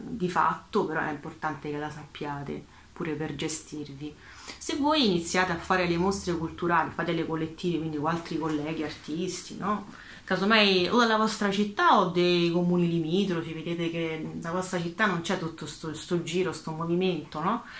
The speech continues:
Però vedete che, mm, a pochi chilometri un altro comune, anche più piccolo, però più turistico, insomma, vi ho detto queste cose,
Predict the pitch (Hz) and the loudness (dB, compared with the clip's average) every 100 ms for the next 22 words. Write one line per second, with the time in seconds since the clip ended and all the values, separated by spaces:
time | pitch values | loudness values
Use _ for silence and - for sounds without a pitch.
0 | - - - - 226 240 196 185 180 180 | -12 -14 -16 0 4 6 6 4 4 4
1 | 180 175 175 170 165 160 156 151 - - | 2 2 0 -4 -6 -10 -10 -6 -6 -2
2 | 226 214 208 214 226 233 196 175 175 190 | 2 2 4 6 8 8 6 4 2 0
3 | 196 185 180 185 208 175 185 190 175 175 | 0 0 0 2 2 2 0 -2 -2 -2
4 | - 220 208 180 196 185 185 - 208 208 | 2 0 2 2 2 0 -2 0 4 6
5 | 208 196 - 190 175 175 175 165 170 185 | 8 6 4 4 2 0 -2 -2 0 0
6 | 180 160 156 - 175 175 175 160 | 0 -6 -6 -4 -2 0 0 -2